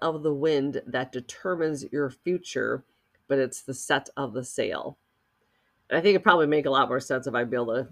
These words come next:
if I'd be able to, um, better describe the whole thing, the whole story behind that. And then the last thing that I noted within this lesson was,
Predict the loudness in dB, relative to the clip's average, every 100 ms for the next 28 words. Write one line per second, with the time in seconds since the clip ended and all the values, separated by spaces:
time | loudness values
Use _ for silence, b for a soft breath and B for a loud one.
0 | -10 -4 -2 0 0 0 -2 -6 -4 -2
1 | -2 -4 -12 _ _ _ -6 -4 -4 -6
2 | -10 _ _ _ _ _ _ 2 4 0
3 | -4 2 4 4 0 0 0 0 -2 -6
4 | -6 -6 -6 -2 -2 -2 -2 -2 -4 -6
5 | -4 -4 -2 -4 -6 _ _ _ _ _
6 | _ _ -20 B B B _ 6 8 8
7 | 8 8 8 4 4 6 6 4 4 4
8 | 6 4 2 0 0 -2 0 -2 0 -4
9 | -2 0 0 -2